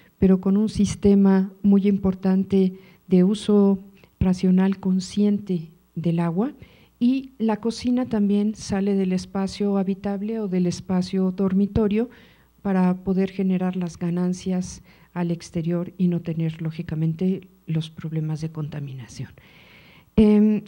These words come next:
aquí, eh, abro un, un, una atención importante a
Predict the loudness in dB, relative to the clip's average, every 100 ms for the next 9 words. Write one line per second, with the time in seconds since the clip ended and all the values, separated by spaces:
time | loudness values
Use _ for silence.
0 | 0 0 2 2 2 -2 -10 _ _ 0
1 | 2 4 2 -2 -14 _ _ -2 0 2
2 | 2 0 -4 -20 _ 0 4 6 6 4
3 | 2 2 2 0 -4 2 4 4 4 0
4 | 2 2 4 2 0 -4 -2 0 0 0
5 | -4 -4 -20 _ _ _ _ _ 0 2
6 | 2 0